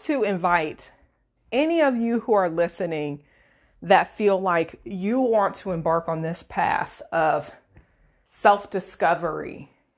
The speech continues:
and connecting with yourself on a deeper level so that you can have these deeper connections with others.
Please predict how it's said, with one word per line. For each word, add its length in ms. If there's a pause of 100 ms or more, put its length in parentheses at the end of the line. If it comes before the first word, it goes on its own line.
(160)
and 360 (760)
connecting 640
with 220
yourself 680
on 140
a 80
deeper 460
level 480
so 180
that 300
you 100
can 240
have 560 (640)
these 260
deeper 500
connections 640
with 240
others. 580